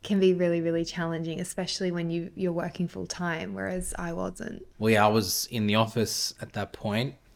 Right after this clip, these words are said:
Speaker 2: and I think once we hit that six-week mark, that was when we really noticed a bit of a change because we could get them to sleep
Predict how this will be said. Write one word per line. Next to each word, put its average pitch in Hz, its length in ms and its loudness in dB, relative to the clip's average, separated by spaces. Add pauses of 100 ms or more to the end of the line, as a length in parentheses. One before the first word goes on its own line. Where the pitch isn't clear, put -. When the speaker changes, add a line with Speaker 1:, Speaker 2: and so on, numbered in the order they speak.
(160)
Speaker 2:
and 107 480 4 (680)
I 123 100 2
think - 600 2 (240)
once 135 360 4
we 135 100 6
hit 123 200 2
that 120 180 4
six-week 113 800 -2
mark, 104 560 2 (600)
that 120 180 2
was 110 140 2
when 117 200 2
we 104 80 0
really 101 460 0
noticed 95 400 -4
a - 20 -8
bit 95 140 -4
of 87 100 -8
a - 40 -12
change 98 600 -6
because 95 320 -10
we 98 80 -6
could - 240 -12
get 107 220 -4
them 101 160 -4
to 98 80 -6
sleep - 460 -8